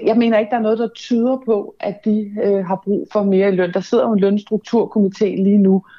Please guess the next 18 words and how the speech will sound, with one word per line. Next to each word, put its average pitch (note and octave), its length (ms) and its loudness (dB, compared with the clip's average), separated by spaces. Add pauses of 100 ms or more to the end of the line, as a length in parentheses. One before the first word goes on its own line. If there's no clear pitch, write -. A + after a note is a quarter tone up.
(180)
og F3+ 140 0
er E3 140 0
ved G3 100 0
at F#3 160 0
lave F3 460 0
de F#3 80 -4
der E3+ 180 0
sådan E3+ 260 -6
meget, G3 280 -2
meget, F3+ 360 -4 (160)
øh, D#3+ 540 -6 (160)
faktabaserede G3 1040 -2
og D#3+ 300 -4 (480)
brede G#3 500 0 (100)
undersøgelser G3+ 680 -6
omkring, F#3+ 440 -8
hvordan, G3 540 -4
øh, F#3+ 100 0